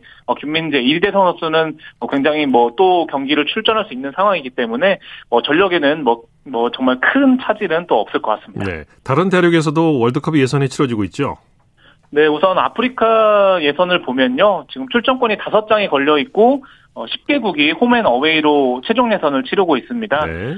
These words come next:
Speaker 1: 어, 특히 리버풀의 동료죠. 그 모하메드 살라 이집트와, 아, 사디오 마네 세네갈이 맞붙고 있는데, 어, 일단 홈 일 차전에서는 이집트가 일 대 영으로 승리하면서,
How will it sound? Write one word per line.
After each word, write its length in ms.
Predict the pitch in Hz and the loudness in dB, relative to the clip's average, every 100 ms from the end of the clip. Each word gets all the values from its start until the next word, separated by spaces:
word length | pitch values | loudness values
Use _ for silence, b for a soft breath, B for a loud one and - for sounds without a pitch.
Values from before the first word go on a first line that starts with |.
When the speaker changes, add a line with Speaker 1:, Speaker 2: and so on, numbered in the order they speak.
| - | -10
Speaker 1:
어, 120 | - | -10
특히 520 | - - 208 160 147 - | -8 -2 2 2 2 -2
리버풀의 520 | 139 185 247 - 185 | -2 2 0 0 -2
동료죠. 640 | 170 135 143 120 135 196 226 _ | -2 -4 -2 0 2 0 -2 _
그 340 | 120 117 117 117 | -4 0 2 2
모하메드 400 | 151 180 180 175 | 0 0 -2 0
살라 180 | 170 170 | 0 0
이집트와, 840 | 131 135 196 - 147 151 202 247 B B - | 0 0 -2 -4 0 2 2 0 B B -6
아, 80 | 120 | -2
사디오 400 | 202 226 247 240 | 0 -2 0 2
마네 420 | 202 185 175 170 247 | 2 0 0 0 2
세네갈이 580 | 254 254 202 165 143 | 2 2 2 0 0
맞붙고 460 | 123 113 139 - 147 | 0 -2 -4 -2 -2
있는데, 480 | 113 107 165 180 B B B B | -2 0 0 0 B B B B
어, 160 | 123 139 | -2 0
일단 220 | 156 202 | 2 2
홈 180 | 262 202 | 2 0
일 100 | 151 | 0
차전에서는 520 | 220 214 208 214 185 | 0 2 2 0 -2
이집트가 400 | 143 180 - 175 | -6 -8 -2 -2
일 240 | 135 170 - | 0 0 2
대 80 | |
영으로 440 | 208 190 170 147 139 | 2 4 4 2 0
승리하면서, 760 | 185 175 160 143 139 208 240 | -6 -2 -2 -2 0 0 0